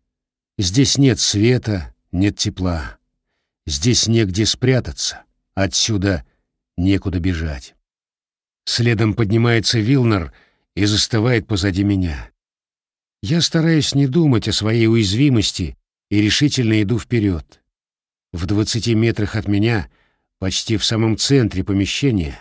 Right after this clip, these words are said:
я замечаю под потолком временный карниз, с которого свисает медицинская простыня.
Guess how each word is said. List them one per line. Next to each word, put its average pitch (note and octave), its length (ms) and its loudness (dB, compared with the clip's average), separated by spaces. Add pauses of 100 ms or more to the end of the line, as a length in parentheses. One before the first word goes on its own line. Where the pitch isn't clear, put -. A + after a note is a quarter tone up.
(600)
я C#3 340 0
замечаю B2+ 580 0
под A#2 200 -4
потолком B2 680 0
временный C3+ 600 0
карниз, C3+ 680 -2 (300)
с - 100 -10
которого G2+ 380 -2
свисает A#2 720 -4 (100)
медицинская F#2+ 680 -2
простыня. F2+ 580 -8